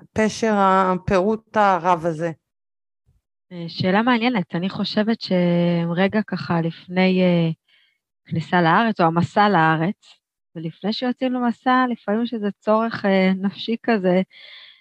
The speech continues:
Speaker 2: לעשות סדר, לבדוק מה יש לי, מה אין לי, עם מה אני יוצא למסע, אם יש לי, אה, חיילים לצאת איתם, יש לי ציוד. ככה נותן לזה ביטחון למול האי-ודאות שעוד תבוא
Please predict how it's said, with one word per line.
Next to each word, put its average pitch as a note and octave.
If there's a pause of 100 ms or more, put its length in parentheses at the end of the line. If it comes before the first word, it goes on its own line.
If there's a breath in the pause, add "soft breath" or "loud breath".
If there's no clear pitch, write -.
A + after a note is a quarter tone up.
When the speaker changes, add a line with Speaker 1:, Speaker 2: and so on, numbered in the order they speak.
(440 loud breath)
Speaker 2:
לעשות F#3
סדר, G#3+
לבדוק F3+
מה F3+
יש F#3+
לי, G3+
מה F3
אין F#3+
לי, F#3+
עם E3
מה G3
אני A#3
יוצא G#3+
למסע, F#3+ (280)
אם E3
יש E3
לי, E3+
אה, D#3
חיילים F3+
לצאת A3+
איתם, G3
יש D#3+
לי E3+
ציוד. A3 (1080 loud breath)
ככה -
נותן F3
לזה A3+
ביטחון G#3
למול F#3
האי-ודאות F3 (520)
שעוד D#3
תבוא F3+